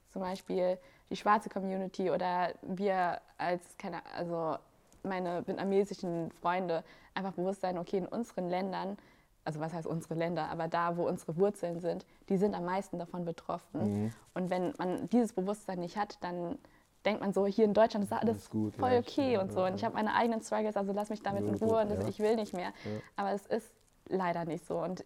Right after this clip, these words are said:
Speaker 1: mir, ich, ich brauch da auch erst Zeit, um das zu verstehen, warum wir hier denn verantwortlich
Speaker 2: Mhm,
Speaker 1: dafür sind.
Speaker 2: mhm.
Speaker 1: Und ja, ich glaub, das liegt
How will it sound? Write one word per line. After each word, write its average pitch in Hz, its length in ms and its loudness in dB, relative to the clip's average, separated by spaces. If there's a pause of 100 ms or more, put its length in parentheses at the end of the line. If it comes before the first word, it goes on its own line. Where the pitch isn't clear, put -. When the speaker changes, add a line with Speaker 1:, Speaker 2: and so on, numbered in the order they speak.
(120)
Speaker 1:
mir, 214 260 2
ich, 180 280 4
ich - 160 0
brauch 190 160 2
da 175 140 2
auch 208 120 -2
erst - 220 -2
Zeit, 170 220 -4
um 170 100 -4
das 165 200 -8
zu 170 220 0
verstehen, 175 460 -2
warum 165 280 -2
wir 202 120 4
hier 175 220 2
denn 165 140 -4
verantwortlich - 580 -6
Speaker 2:
Mhm, 208 40 -2
Speaker 1:
dafür - 260 -2
sind. 180 260 -6
Speaker 2:
mhm. 202 220 -8 (280)
Speaker 1:
Und 170 380 -8
ja, 175 180 -4
ich 175 80 -10
glaub, 170 180 -6
das 170 180 -4
liegt - 340 -10